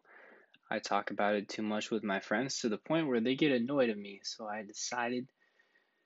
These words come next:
to start recording myself so that no one has to listen to me. <laughs> All right, so I'm just gonna make a series of podcasts, and you know what? It's just for me. It's just for me to have fun,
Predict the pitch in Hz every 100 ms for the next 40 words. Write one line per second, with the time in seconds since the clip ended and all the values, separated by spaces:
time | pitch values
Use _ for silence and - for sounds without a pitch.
0 | _ _ _ _ - - 147 147 151 -
1 | 170 185 175 170 - 170 127 - - -
2 | - - - _ _ - - 120 117 120
3 | 117 - _ _ _ _ _ _ _ 120
4 | 120 120 101 87 95 90 - 92 98 -
5 | 95 107 98 - - - - - _ -
6 | - - - - 151 180 180 185 - -
7 | - - 185 185 175 - _ _ _ _
8 | _ - 214 233 - 190 180 151 131 143
9 | 135 120 113 135 135 127 139 131 - -
10 | - - _ _ _ _ _ _ _ -
11 | - 190 175 170 180 196 202 202 - -
12 | 165 - 175 - 170 165 165 165 135 -
13 | 151 - 143 147 135 131 - 170 156 151